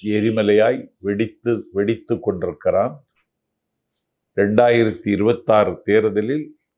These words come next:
அண்ணா தி மு க என்கிற கட்சி தமிழ்நாட்டில் ஒரு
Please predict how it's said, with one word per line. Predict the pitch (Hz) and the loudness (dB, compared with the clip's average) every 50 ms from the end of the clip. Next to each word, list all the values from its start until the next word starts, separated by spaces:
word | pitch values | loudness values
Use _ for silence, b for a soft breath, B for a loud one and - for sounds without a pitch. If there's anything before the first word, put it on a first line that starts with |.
| _ _ _ _ _ _ _ _ _ _ _ _ _ _ _ _ - - | _ _ _ _ _ _ _ _ _ _ _ _ _ _ _ _ -4 -4
அண்ணா | 101 107 117 127 127 127 - - | -2 0 2 0 0 0 -2 -4
தி | 117 104 107 | -4 -2 -2
மு | 107 101 | -4 -6
க | - - 113 104 104 95 | -2 0 2 2 2 0
என்கிற | 95 92 98 92 92 - - - | -2 -2 -2 -2 -2 -4 -4 -6
கட்சி | 95 90 - - - 131 147 151 - - _ | -8 -6 -8 -10 -10 -8 -8 -8 -12 -14 _
தமிழ்நாட்டில் | - 101 98 107 107 107 101 - - 123 127 113 98 | -4 -2 -2 0 -2 -2 -2 -4 -4 -6 -4 -2 -2
ஒரு | 104 104 107 | 0 0 -2